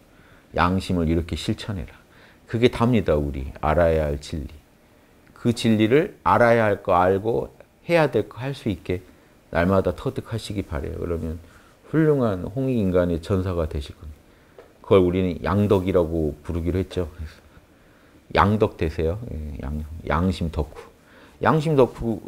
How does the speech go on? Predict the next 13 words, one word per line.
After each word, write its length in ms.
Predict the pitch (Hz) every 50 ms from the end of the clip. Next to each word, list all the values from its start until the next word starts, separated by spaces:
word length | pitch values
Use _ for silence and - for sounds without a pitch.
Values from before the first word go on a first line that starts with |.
| -
덕선실 520 | - - 120 - - 151 143 135 - 139 113
오는 240 | 101 98 104 107 107
게 100 | 107 104
제일 260 | - - 113 107 110
싫어하는 440 | 107 - - 127 127 120 - - - _ _ _ _ - _ _ _ _ _ _ _ _ _ _ _ _ _ _ _ _ _ _ _ _ - 113 107 104 98 - - -
그런 420 | - 104 101 98 95 - - - - _ _ _ _ _ _
존재 300 | - - 107 95 92 104
아닙니까? 480 | 98 87 82 87 85 80 82 - 101 95
양덕은. 540 | 87 82 87 92 85 87 82 95 113 139 135 143 - - - - - - _ _ _ _ _ _
가만히 400 | - - 101 107 123 123 113 104
있어도 320 | 95 - 110 95 90 95 -
깨어 260 | - 135 131 147 143
계세요. 260 | 101 76 73 - 71